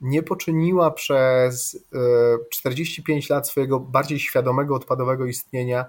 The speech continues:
żadnych realnych kroków w stronę tego, żeby ograniczać ilość odpadów, pomimo tego, że miała to zapisane. I Unia Europejska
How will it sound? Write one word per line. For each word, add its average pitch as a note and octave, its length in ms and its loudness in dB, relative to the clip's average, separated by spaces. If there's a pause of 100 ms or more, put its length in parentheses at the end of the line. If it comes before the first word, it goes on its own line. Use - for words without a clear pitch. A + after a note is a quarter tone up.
(200)
żadnych D#3 360 0
realnych D3 420 0
kroków - 540 -8 (200)
w - 20 -10
stronę C3+ 320 -4
tego, D3+ 260 -2
żeby C#3+ 260 -6
ograniczać C#3 680 -4
ilość C#3 280 -2
odpadów, - 440 -4
pomimo C#3+ 340 -2
tego, D#3+ 260 0
że C#3+ 100 -2
miała C#3 300 0
to C3+ 120 -8
zapisane. - 560 -8 (420)
I B2 100 -2
Unia E3+ 240 4
Europejska G#2+ 720 -2